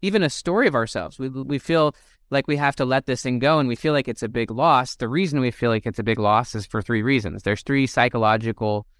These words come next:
kind of, uh, branches, I guess you could say, core branches that come from the loss aversion tree. So lo-, as humans, we avoid loss, and we avoid loss for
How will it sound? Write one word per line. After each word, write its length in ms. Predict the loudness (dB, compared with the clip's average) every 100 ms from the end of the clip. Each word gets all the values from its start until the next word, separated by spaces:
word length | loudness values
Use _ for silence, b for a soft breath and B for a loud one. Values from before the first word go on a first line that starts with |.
| _ -4
kind 240 | 0 2
of, 240 | 0 -2 -10 _ _ _ _ _
uh, 280 | -2 0 -2 -4
branches, 720 | -8 -2 0 0 0 -2 0
I 60 | 0
guess 200 | 0 -2
you 60 |
could 140 | -6 -4
say, 140 | -6
core 280 | -4 0 0
branches 640 | 0 0 0 0 -2 -2
that 180 | -4 -4
come 220 | -2 -2
from 160 | -2 -2
the 100 | 0
loss 300 | 0 -2 -2
aversion 460 | -2 -2 -2 -6
tree. 380 | -6 -4 -4 -6 -10
So 160 | -4
lo-, 340 | 2 4 4 -4 -10 0
as 180 | 0 2
humans, 240 | -2 0
we 120 | 0
avoid 360 | -2 0 -2 0
loss, 420 | -2 -2 -6 -18 -6
and 120 | -2
we 100 | 0
avoid 400 | -2 0 0 2
loss 340 | 2 2 0
for 520 | -4 -4 -2 -4 -6